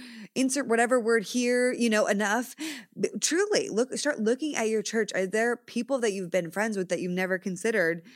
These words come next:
but at the end of the day, they're actually really amazing human beings?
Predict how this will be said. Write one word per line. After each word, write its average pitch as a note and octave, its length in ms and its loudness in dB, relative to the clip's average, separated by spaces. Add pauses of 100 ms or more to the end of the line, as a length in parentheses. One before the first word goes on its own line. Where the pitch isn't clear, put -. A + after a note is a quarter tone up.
(180)
but G#3 260 4
at G#3 140 2
the A3 100 0
end G#3+ 100 0
of A3 60 2
the G3 80 -2
day, G#3 180 4
they're G#3 200 2
actually G3+ 360 0
really G3+ 580 0
amazing F3+ 720 -2
human E3+ 280 -2
beings? - 560 -4